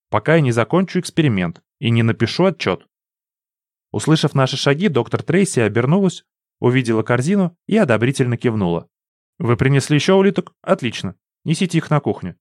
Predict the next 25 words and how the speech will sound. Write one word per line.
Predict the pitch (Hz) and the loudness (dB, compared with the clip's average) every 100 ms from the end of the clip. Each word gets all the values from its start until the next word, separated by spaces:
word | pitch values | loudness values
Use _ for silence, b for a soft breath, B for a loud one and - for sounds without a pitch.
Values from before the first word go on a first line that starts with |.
| - | -4
и | |
отдайте | 120 131 175 - | 0 2 2 2
Риэле. | 160 117 95 90 - _ - | 0 2 0 -2 -10 _ -2
Пусть | 190 | 0
приготовят | - 139 113 143 143 | 0 0 2 2 2
на | 131 104 | 0 -2
ужин». | 95 87 - _ _ _ _ _ _ _ _ - | -4 -10 -14 _ _ _ _ _ _ _ _ -4
Доктор | 113 - 95 | -2 -2 -2
Хан | - 170 | 0 0
страдальчески | - 107 101 127 - - 110 | 0 -2 0 0 -2 -4 -4
застонал. | 113 - 123 90 - _ _ - | -2 -2 -2 -2 -6 _ _ -4
Мы | 113 | 0
с | 170 | 2
любопытством | 180 135 117 139 - 156 | 2 2 0 -4 -2 -2
смотрели | - 110 104 101 | -2 -2 -2 -2
на | 110 | -2
него. | 110 107 85 - _ _ _ _ _ _ | -2 -2 -6 -10 _ _ _ _ _ _
«Эльга, | - 151 147 101 _ _ _ | 0 2 2 -4 _ _ _
а | - | -8
что | - 180 | -2 0
вы | 190 | 2
делаете?» | 165 92 82 - - _ _ _ | 2 0 -2 -8 -16 _ _ _
рискнул | 98 104 127 135 | -4 -2 0 -2
спросить | - 104 - 110 | 0 -4 -4 -10
Дин. | 82 71 | -10 -14